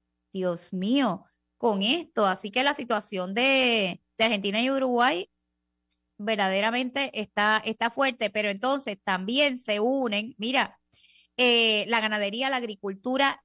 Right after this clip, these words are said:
y la pesca de Uruguay. Eso está fuerte, o sea que está por todos lados. Vamos a ver, ojalá, y ya en Estados Unidos, mira, se, desde el, desde enero del dos mil veintidós, casi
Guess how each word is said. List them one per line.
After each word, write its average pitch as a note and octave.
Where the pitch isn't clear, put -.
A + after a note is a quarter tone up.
y C4
la G#3+
pesca E4+
de G#3
Uruguay. E3+
Eso -
está D4+
fuerte, A3
o F3+
sea G#3+
que G3
está B3
por F#3+
todos C4
lados. G#3
Vamos A#3+
a C4
ver, A#3
ojalá, A3+
y A3+
ya F#3+
en G#3+
Estados B3+
Unidos, B3
mira, G#3+
se, F3+
desde F#3
el, F3
desde F3+
enero E3+
del B3
dos A#3+
mil A#3
veintidós, A#3
casi A#3